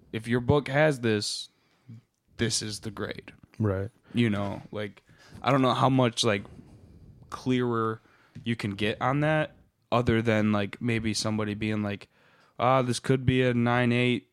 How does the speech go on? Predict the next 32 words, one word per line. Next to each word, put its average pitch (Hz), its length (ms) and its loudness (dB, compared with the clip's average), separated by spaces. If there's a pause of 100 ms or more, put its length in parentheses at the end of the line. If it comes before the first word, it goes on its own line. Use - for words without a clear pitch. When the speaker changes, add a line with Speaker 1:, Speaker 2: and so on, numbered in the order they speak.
(180)
Speaker 1:
could 117 220 -4
be 113 120 2
a 113 60 2
nine 110 320 2
six, - 1040 -2
maybe 117 440 2
because 113 280 0
of 104 60 -4
this 107 160 -6
one 110 260 -2
spine 117 400 -4
tick, 120 380 -6
but 101 260 -2 (640)
it's 104 300 -4
not 107 400 0
big 113 180 2
enough 113 480 0 (680)
to 101 100 0
actually 104 880 -2 (680)
count," 120 460 0 (160)
Speaker 2:
Yeah. 113 340 4
Speaker 1:
you 120 160 0
know, 117 320 0
because 107 340 -4
it 101 160 -2
measures 107 600 0
under 110 240 2
the 107 140 0
size 107 320 0
of 101 100 -4
the - 80 -6
staple, 117 640 2